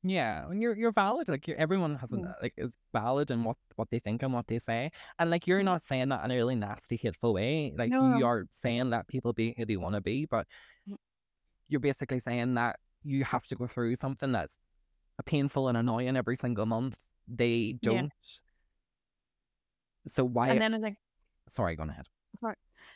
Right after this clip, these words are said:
Speaker 2: No, I was gonna say the other part that annoys, or that, I don't know if it annoys me, but kinda angered me. So you remember, was it in Scotland or somewhere, the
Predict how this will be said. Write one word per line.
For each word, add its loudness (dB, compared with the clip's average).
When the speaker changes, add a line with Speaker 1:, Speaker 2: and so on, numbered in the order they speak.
Speaker 2:
No, 2
I 4
was 0
gonna 0
say 0
the 2
other 4
part 0
that 0
annoys, -4
or -2
that, -2
I -4
don't 0
know 0
if -6
it -6
annoys -2
me, -2
but -12
kinda -2
angered 0
me. -2
So -2
you -2
remember, 2
was -2
it -2
in 0
Scotland 0
or -2
somewhere, 0
the 0